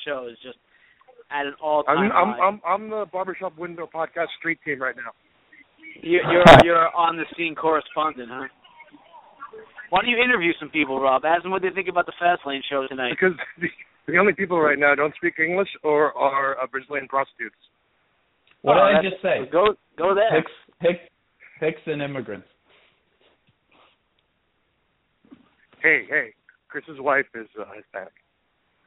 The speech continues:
Speaker 1: My what?
Speaker 2: Uh, your lady friend is Cuban, right? Or your, your child is half Cuban.
Speaker 1: My,
Speaker 2: Your kids
Speaker 1: my
Speaker 2: are half Cuban.
Speaker 1: soon to be, my soon to be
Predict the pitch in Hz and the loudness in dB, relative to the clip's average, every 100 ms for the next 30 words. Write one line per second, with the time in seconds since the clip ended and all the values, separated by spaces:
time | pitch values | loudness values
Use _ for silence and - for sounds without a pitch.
0 | _ _ _ _ _ _ _ 143 143 139 | _ _ _ _ _ _ _ -2 0 0
1 | 139 180 196 _ _ 147 - - - - | 0 0 -2 _ _ -16 -14 -16 -18 -20
2 | _ _ _ _ _ _ _ _ - 139 | _ _ _ _ _ _ _ _ 0 2
3 | 135 131 131 127 127 127 123 156 165 - | 4 2 -2 -4 -6 -8 -4 -4 -4 -6
4 | 143 139 117 - 165 113 113 165 _ _ | -10 -10 -16 -10 -8 -6 -8 -8 _ _
5 | - 147 - - 139 208 226 185 - 156 | -2 -2 -2 -6 -2 2 2 0 -8 -10
6 | - 156 120 - 170 143 - - 160 170 | -10 -14 -8 0 0 0 -6 -4 0 0
7 | - - 190 202 185 180 175 170 165 160 | -2 -2 -2 0 -2 -4 -2 -2 0 -2
8 | - 175 180 165 165 | -2 -4 -4 -4 -4